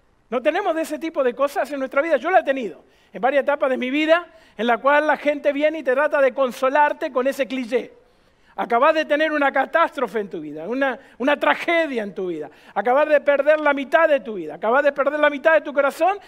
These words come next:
y la gente viene y te palmea y te dice, <laughs> "Dios te ama". Y mi sensación adentro es, <laughs> "Yeah, right".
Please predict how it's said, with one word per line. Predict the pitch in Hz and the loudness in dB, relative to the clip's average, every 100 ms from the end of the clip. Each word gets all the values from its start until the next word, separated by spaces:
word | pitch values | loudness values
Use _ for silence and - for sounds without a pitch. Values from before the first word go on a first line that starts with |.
| - | -12
y | 262 | -2
la | 294 | 0
gente | 311 320 294 | 0 -2 -2
viene | 320 | -2
y | 302 | 0
te | 269 | 0
palmea | 262 262 285 | 0 -2 -2
y | 277 | -2
te | |
dice, | 285 254 240 - 339 - - | -2 -2 -4 -6 -10 -10 -14
<laughs> | - _ 247 233 | -14 _ -20 -16
"Dios | 233 254 240 | -6 -6 -4
te | 254 247 | -6 -4
ama". | 247 226 185 139 _ _ _ _ _ _ _ _ _ _ | -2 -4 -8 -14 _ _ _ _ _ _ _ _ _ _
Y | - 277 | -6 -2
mi | 285 | 0
sensación | 330 294 320 359 370 | 0 2 2 2 4
adentro | 349 359 370 330 | 4 4 2 4
es, | 330 - | 4 2
<laughs> | 269 214 | -2 -4
"Yeah, | 196 190 165 | -4 -4 -4
right". | 160 170 180 151 | -8 -6 -8 -8